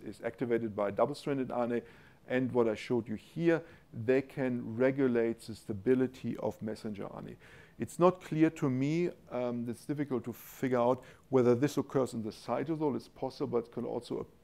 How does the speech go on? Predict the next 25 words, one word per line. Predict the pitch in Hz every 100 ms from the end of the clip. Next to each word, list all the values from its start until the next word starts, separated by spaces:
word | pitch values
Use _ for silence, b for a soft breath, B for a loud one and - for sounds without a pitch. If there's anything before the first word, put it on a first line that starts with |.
| -
uh, | 117 110
occur | - 113 - 117 113 117 B -
prior | - - 123 127
to | 120 -
export | 127 - - 117 113
of | 110
the | 110
messenger | 110 107 113 101
R | 95 95
N | 98
A |
in | 101
the | 101
cytosol. | - 110 107 104 107 -
So | 117
we | 110
don't | 113 113
know | 117 110 107 b b -
where | 110 110 113
this | 107 110 -
R | 113 101 104
N | 104
A |
is | 107 -
destabilized. | 113 - - 110 113 - -